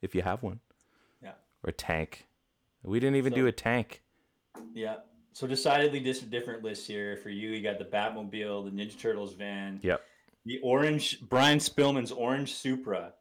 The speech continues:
Speaker 1: Mm-hmm.
Speaker 2: <laughs> The Gadget Mobile.
Speaker 1: Mm-hmm.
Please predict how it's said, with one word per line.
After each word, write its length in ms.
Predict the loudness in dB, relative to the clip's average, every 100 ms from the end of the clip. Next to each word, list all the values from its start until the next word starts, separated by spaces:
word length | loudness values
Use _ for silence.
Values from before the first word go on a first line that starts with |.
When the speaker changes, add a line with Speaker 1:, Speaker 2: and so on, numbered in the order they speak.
| -6
Speaker 1:
Mm-hmm. 320 | -2 0 -2 -4 _ _ _ _ -10 -10 -8 -8 -8
Speaker 2:
<laughs> 80 | -4
The 80 | -4
Gadget 500 | 0 0 2 -2 -2
Mobile. 480 | -4 -2 0 0 0
Speaker 1:
Mm-hmm. 640 | -2 0 -2 0 0